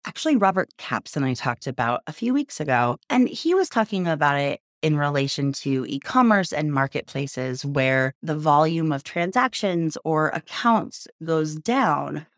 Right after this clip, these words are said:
oftentimes the business's reaction is to make a reduction in force. So, you know, hypothetically, if your company is seeing twenty percent dip in transactions or a twenty percent dip in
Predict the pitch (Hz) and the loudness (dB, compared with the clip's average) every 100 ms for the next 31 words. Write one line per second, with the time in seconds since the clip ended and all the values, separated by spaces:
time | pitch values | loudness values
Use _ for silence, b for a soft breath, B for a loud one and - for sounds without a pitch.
0 | - 160 156 170 165 160 151 147 143 143 | 0 0 0 -4 -2 0 0 -2 -4 -2
1 | 139 151 - 143 143 135 131 131 - 139 | -2 -2 -2 -6 -4 0 0 -2 -4 -2
2 | 135 127 - 139 131 131 127 139 143 135 | -2 -6 -8 -4 -4 -4 -2 -2 0 -2
3 | 123 120 - - 120 117 - - - - | -2 -4 -4 -4 0 0 -2 -8 -8 -8
4 | - B B - 127 113 117 113 - - | -10 B B -4 -2 -2 -4 -6 -10 -2
5 | 113 107 127 117 131 202 190 180 170 160 | 0 0 -2 -2 -2 0 0 -2 -2 0
6 | 151 143 139 - - 127 127 - 180 160 | 2 0 -2 -6 -2 0 0 0 -2 0
7 | 156 147 139 - 131 127 127 120 - - | -2 -2 -4 -4 -4 -2 -2 -4 -4 -2
8 | 196 175 170 156 147 - 139 131 - 127 | -2 -2 -4 -2 -4 -4 -6 -6 -6 -8
9 | - 123 117 139 139 - 135 127 123 - | -6 -6 -2 -2 -2 -2 -4 -2 -4 -4
10 | 127 123 127 151 - 185 160 151 147 113 | -2 -2 -2 -6 -4 -2 -2 -4 -4 -6
11 | - 131 - 127 123 117 | -6 -6 -6 -4 -2 -4